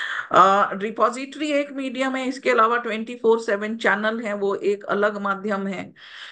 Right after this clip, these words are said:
अ, इसके अलावा डिजिटल कंटेंट है, फिजिकल किताबें हैं, energized टेक्स्ट बुक्स, तो इस तरीके से रेडियो है, तो multi mode access to education, अ, सुनिश्चित किया गया।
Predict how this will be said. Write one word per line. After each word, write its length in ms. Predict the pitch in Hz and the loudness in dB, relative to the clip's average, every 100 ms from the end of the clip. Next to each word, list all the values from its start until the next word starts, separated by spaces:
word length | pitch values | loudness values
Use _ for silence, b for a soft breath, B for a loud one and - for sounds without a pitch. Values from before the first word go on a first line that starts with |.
| B B - | B B 6
अ, 380 | 185 185 185 - | 8 8 4 0
इसके 300 | 208 214 226 | -8 -2 0
अलावा 380 | 202 196 196 196 | 2 2 0 -2
डिजिटल 480 | 190 196 208 214 | -6 -10 -2 -2
कंटेंट 580 | 220 190 196 196 190 202 | 0 -2 -2 -2 -4 -2
है, 180 | 226 190 | -2 2
फिजिकल 460 | 202 196 208 214 214 | 2 0 0 -2 -2
किताबें 580 | 208 196 185 175 185 | -2 0 0 0 -2
हैं, 240 | 202 175 180 | -4 -6 -4
energized 560 | 180 175 175 190 - | -4 0 0 0 -4
टेक्स्ट 320 | 180 170 - 160 | -2 -2 -4 -2
बुक्स, 320 | 170 170 - B B B B B | -2 -2 -14 B B B B B
तो 220 | 247 254 - | 2 2 2
इस 220 | 302 302 | 0 0
तरीके 500 | 262 247 226 254 254 | -2 -2 -6 -2 -2
से 260 | 262 262 - | 0 -2 2
रेडियो 500 | 208 220 233 240 233 | 4 4 2 -2 -2
है, 240 | 240 202 | -4 -8
तो 160 | 202 220 | -6 -2
multi 420 | 220 247 254 330 | 4 4 4 -2
mode 320 | 262 240 254 | 0 -2 -2
access 460 | - 180 - - 185 - | -2 -2 -4 -8 -10 -4
to 200 | - 143 | 0 2
education, 500 | 160 160 151 190 277 370 - | 0 -2 -2 -2 -4 -6 -2
अ, 240 | 175 160 | 2 4
सुनिश्चित 600 | 170 - 151 160 - - - | 2 0 -2 -2 -4 -6 0
किया 180 | 117 107 | 2 2
गया। 260 | 101 101 | 2 -4